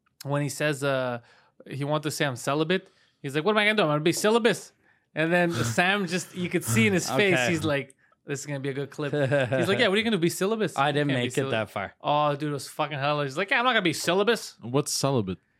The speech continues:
Speaker 1: Celibate means you're not gonna have sex.
Speaker 2: You don't know what celibate means?
Speaker 1: Do you know what syllabus is?
Speaker 3: Is that a decision people take, or?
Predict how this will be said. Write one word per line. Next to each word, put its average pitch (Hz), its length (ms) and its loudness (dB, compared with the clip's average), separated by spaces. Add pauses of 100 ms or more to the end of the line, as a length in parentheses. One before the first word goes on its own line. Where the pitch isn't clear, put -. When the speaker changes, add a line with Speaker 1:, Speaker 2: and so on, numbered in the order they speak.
(280)
Speaker 1:
Celibate 170 420 0
means 160 160 -2
you're 156 80 0
not 151 60 0
gonna 147 80 0
have 131 120 -4
sex. - 420 -8 (200)
Speaker 2:
You - 120 -2
don't 151 180 2
know 143 140 2
what 233 120 -2
celibate 220 680 -4
means? 247 400 -6 (140)
Speaker 1:
Do 143 80 -10
you 139 40 -2
know 151 80 -2
what 135 80 -2
syllabus 139 520 0
is? 117 180 -14 (380)
Speaker 3:
Is 117 100 -4
that 131 120 2
a 139 60 4
decision 135 540 2
people 127 320 -2
take, 147 400 -2
or? 92 300 -4